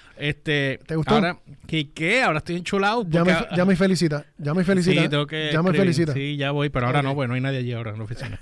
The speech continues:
Speaker 1: <laughs> Pero voy a, este, sí, súper chévere.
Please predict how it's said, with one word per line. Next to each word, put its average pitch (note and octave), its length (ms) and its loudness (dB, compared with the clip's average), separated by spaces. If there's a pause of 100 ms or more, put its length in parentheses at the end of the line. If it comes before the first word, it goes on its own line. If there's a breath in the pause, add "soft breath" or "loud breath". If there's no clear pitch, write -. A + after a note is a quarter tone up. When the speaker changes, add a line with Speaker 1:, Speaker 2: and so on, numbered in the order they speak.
Speaker 1:
<laughs> - 380 -6
Pero D#3+ 200 4
voy D3 120 4
a, E3+ 320 2
este, D3 520 -2
sí, F3 340 -2
súper C3 280 -4
chévere. C#3+ 560 -2